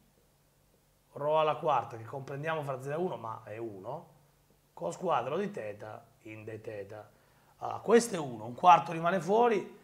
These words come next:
Vi ricordo che l'integrale di cos quadro theta è un mezzo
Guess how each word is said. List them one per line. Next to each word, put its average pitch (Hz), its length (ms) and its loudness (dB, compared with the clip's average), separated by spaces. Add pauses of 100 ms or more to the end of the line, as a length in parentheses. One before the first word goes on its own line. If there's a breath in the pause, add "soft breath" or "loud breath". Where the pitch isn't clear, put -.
(500 loud breath)
Vi 151 120 -8
ricordo 175 500 2
che 131 340 -2 (1500 loud breath)
l'integrale 160 500 2
di 202 80 2
cos 165 200 -4
quadro 185 240 2
theta 139 240 -4
è 143 120 -2
un 160 200 -6
mezzo 143 680 -8